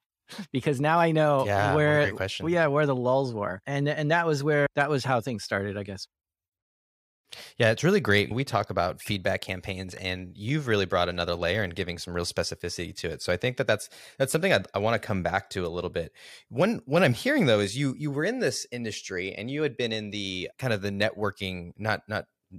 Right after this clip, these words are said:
Speaker 2: people networking, but in, you know, kind of infrastructure. That's been something that you were, you had a history and kind of a career bu-, in. Is
Speaker 1: Yeah,
Speaker 2: that, is
Speaker 1: yeah,
Speaker 2: that
Speaker 1: and
Speaker 2: right?
Speaker 1: so I had kind of a leg up. That was my superpower, is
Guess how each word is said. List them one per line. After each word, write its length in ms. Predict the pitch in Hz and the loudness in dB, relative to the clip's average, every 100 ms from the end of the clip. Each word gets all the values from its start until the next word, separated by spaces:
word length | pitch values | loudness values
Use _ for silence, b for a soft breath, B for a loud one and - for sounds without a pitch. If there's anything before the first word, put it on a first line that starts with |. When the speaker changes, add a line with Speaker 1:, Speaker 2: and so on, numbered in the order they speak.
| - - | -18 -8
Speaker 2:
people 220 | 156 - | -6 -4
networking, 460 | 92 76 90 98 101 | -6 -6 -6 -6 -2
but 120 | 90 | -2
in, 200 | 87 82 | -2 -6
you 80 | 90 | -8
know, 100 | 87 | -10
kind 160 | - 90 | -6 -6
of 60 | - | -4
infrastructure. 600 | 131 135 - 98 - 92 B B - | -2 -2 0 0 0 -4 B B 0
That's 160 | 117 | 0
been 140 | - 120 | 2 0
something 420 | 127 107 104 98 | -2 0 -2 -2
that 120 | 90 | -4
you 500 | 95 104 98 95 - _ _ _ | -2 -2 -2 -6 -10 _ _ _
were, 600 | 101 101 95 90 87 - - | -2 0 2 0 -2 -6 -4
you 120 | 110 | 0
had 100 | 107 | 0
a 40 | |
history 320 | 92 104 - 85 | 0 -6 -6 -8
and 60 | |
kind 120 | 82 92 | -6 -6
of 60 | |
a 40 | - | -8
career 340 | - 87 85 | -10 -6 -4
bu-, 100 | 85 - | -6 -12
in. 140 | - - | -16 -20
Is 100 | - | -10
Speaker 1:
Yeah, 260 | 120 127 95 | 0 2 2
Speaker 2:
that, 100 | 123 | 2
is 60 | |
Speaker 1:
yeah, 80 | 131 131 | 2 4
Speaker 2:
that 40 | |
Speaker 1:
and 40 | 117 | 2
Speaker 2:
right? 60 | 113 | 2
Speaker 1:
so 140 | 139 | 2
I 60 | 127 | 2
had 220 | 135 127 | 2 2
kind 160 | 135 | 2
of 60 | 127 | 2
a 60 | 117 | 2
leg 200 | 117 117 | 2 2
up. 140 | 117 | 0
That 120 | 110 | 2
was 120 | 104 101 | 0 -2
my 100 | 110 | -6
superpower, 680 | - 127 117 107 92 92 90 | -2 -2 0 0 0 0 -4
is 220 | 87 | -6